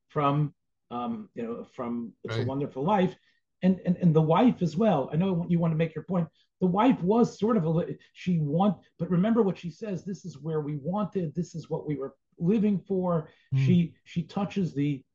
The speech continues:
Speaker 1: the marital, the, the chords of what married life is supposed to be,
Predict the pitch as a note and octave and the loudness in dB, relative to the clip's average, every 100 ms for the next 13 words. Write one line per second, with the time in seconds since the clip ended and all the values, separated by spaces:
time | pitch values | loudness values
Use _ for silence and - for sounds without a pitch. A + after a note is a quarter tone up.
0 | _ _ G2 A#2+ A2+ A#2 B2 F3 F3+ E3 | _ _ -8 -6 -6 -2 0 2 2 0
1 | D3 C#3 _ A#3+ A#3 A#3 A#3 - F3+ F#3 | -2 -8 _ -14 -12 -10 -12 -8 -4 -2
2 | F#3 D#3 - _ - A#2+ D#3 C3+ D3+ E3 | -2 -4 -6 _ -14 -8 -6 -4 -4 -4
3 | E3 D3 D#3+ D#3 D3+ - D#3 B2+ C#3+ A#2+ | -4 -4 -4 -4 -8 -6 -6 -6 -8 -2
4 | F3 C#3 A2 | 0 0 -6